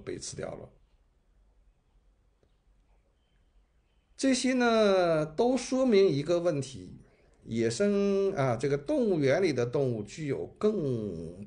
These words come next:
大的危险性，应该采取更高的规则原则的要求，而不是降低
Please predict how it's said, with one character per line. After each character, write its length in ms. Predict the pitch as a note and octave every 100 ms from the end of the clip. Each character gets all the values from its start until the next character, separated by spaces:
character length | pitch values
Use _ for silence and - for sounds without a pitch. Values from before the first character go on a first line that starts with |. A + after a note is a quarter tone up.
| -
大 220 | A#3 F#3+
的 100 | B2 -
危 140 | G2
险 240 | - -
性， 240 | B2+ B2+ - - _ _ _ _ _ _ _ _ _ _ _ _ _ _ -
应 160 | F3+
该 160 | F3+ F#3
采 300 | F3+ A2+ D3
取 720 | - G#2+ F2+ D2+ D#2 D#2+ - -
更 200 | F#3+ E3
高 220 | D#3 D#3+
的 400 | D3+ G2+ F#2+ - -
规 160 | A#2
则 160 | G#2+ G#2+
原 220 | F#2+ F#2+
则 160 | G2 F2+
的 100 | F#2+
要 180 | G2 A2
求， 200 | - - _ _ _ _ _ _ _ _ _ _ _ _ _ _ _ _ -
而 160 | A2+
不 80 | D3
是 160 | C#3+ D#3
降 260 | A3+ G3+
低 400 | G3 E3+ F3 F#3+